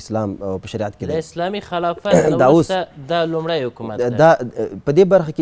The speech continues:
Speaker 1: اسلامي امارت څو ابتکارات کړي. یو ابتکار دا د علي قدر امیر المؤمنین حفظه الله د خوا نه شوی ده چې د ټولو اداراتو اصولنامې، مقررات او فرعي قوانین، هر، هر ماده د شرعي نصوصو او د فقهي نصوصو پر اساس تخریج کیږي.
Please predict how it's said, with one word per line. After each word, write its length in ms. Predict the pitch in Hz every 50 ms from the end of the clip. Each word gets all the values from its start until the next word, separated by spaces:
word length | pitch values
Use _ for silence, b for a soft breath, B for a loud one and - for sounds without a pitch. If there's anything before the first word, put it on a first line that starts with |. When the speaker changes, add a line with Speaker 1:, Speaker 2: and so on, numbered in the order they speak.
| 151 -
Speaker 1:
اسلامي 200 | - 139 147 175
امارت 320 | 165 151 143 139 127 -
څو 120 | - 143 120
ابتکارات 520 | 110 113 - 113 107 107 107 101 - _ -
کړي. 100 | 104 101
یو 160 | 117 156 196 180
ابتکار 400 | 151 - 143 - 160 156 143 151
دا 60 | 151 147
د 180 | 127 127 107
علي 180 | 104 101 104 - 139
قدر 240 | 131 120 - - 95
امیر 140 | 98 98 98
المؤمنین 340 | 98 104 113 117 120 104 107 -
حفظه 340 | 107 110 104 95 101 98
الله 200 | 101 104 104 110
د 160 | 104 98 - -
خوا 100 | 107 110
نه 140 | 98 - -
شوی 180 | 113 107 101 101 98
ده 20 |
چې 800 | 92 - - 135 147 156 - _ _ - - - - - _ - 110 123
د 100 | - -
ټولو 180 | 185 214 202 170
اداراتو 480 | 135 127 120 120 123 127 120 - 113 104
اصولنامې، 600 | - - 113 110 110 107 113 127 135 127 113 107
مقررات 600 | - _ - 104 107 107 104 120 123 120 - -
او 100 | 110 101
فرعي 300 | 95 - 113 - 113 143 139 - 120
قوانین، 400 | 107 104 104 120 139 151 135 123 B B B B B B B B - - -
هر، 120 | 175 208 202 170 160
هر 140 | 185 185 175
ماده 520 | 160 156 143 135 131 151 175 190 190 180 160 139 127
د 260 | 151 156 156 160 151 135
شرعي 460 | - - 117 107 117 147 165 165 156
نصوصو 600 | 143 131 123 113 - - 170 170 156 - - 151 147 143 - -
او 100 | 107 107
د 140 | 107 107 - -
فقهي 240 | 113 - - 151
نصوصو 420 | 143 139 120 - 165 160 147 - 127
پر 180 | - 127 120 117 90
اساس 280 | 98 - 127 117 107
تخریج 340 | - - - 107 101 - -
کیږي. 260 | - 110 98 82 -